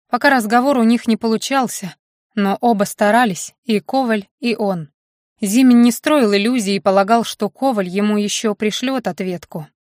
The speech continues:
а он ее примет, потому что пока этого не случится, между ними будет стоять некая незавершенность.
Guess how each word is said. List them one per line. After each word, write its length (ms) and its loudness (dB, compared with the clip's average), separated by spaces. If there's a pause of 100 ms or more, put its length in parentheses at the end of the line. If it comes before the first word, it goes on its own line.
(240)
а 160 4
он 140 2
ее 280 -2
примет, 520 0 (380)
потому 280 2
что 200 -4
пока 300 0
этого 200 -2
не 160 -2
случится, 580 -6
между 300 -2
ними 280 2
будет 340 -4
стоять 460 -2
некая 400 -2
незавершенность. 1080 -6